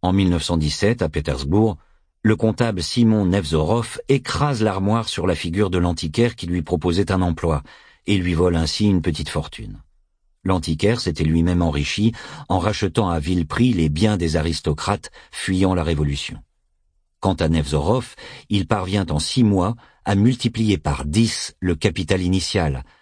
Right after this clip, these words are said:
grâce au tripot qu'il monte à Moscou avec son nouvel ami Ritchev. Nevzorov est le parasite vivant, petit,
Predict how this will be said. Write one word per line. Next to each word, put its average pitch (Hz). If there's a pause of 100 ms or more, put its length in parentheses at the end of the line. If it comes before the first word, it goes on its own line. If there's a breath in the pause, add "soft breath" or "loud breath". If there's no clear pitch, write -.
(120 soft breath)
grâce 87
au 82
tripot 90
qu'il 90
monte 90
à 78
Moscou 76 (260 loud breath)
avec 85
son -
nouvel 85
ami 85 (220 loud breath)
Ritchev. 76 (880)
Nevzorov 92 (200)
est 107
le 101
parasite 87
vivant, 80 (180)
petit, 73